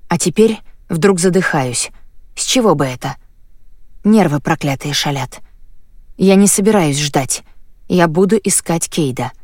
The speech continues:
Он пообещал себе, что больше никогда не будет колебаться.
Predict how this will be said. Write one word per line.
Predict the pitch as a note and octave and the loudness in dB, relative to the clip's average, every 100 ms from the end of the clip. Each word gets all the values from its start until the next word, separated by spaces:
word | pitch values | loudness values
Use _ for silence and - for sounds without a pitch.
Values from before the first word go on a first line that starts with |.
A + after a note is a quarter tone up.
| - - - - - - - - | -20 -20 -20 -20 -20 -20 -20 -2
Он | F#3 F3+ | 0 4
пообещал | F3+ F3 F3+ - A3 G#3 | 4 4 2 2 2 2
себе, | F3+ E3+ | 0 0
что | - F#3 | 0 2
больше | F#3 - F#3 | 2 2 0
никогда | F#3 - E3+ F3 F#3 | 0 0 0 2 2
не | E3+ | 2
будет | E3 D#3 - | 0 -2 -2
колебаться. | E3 D#3+ C#3 A#2+ - C3+ | 0 0 -2 -2 -4 -6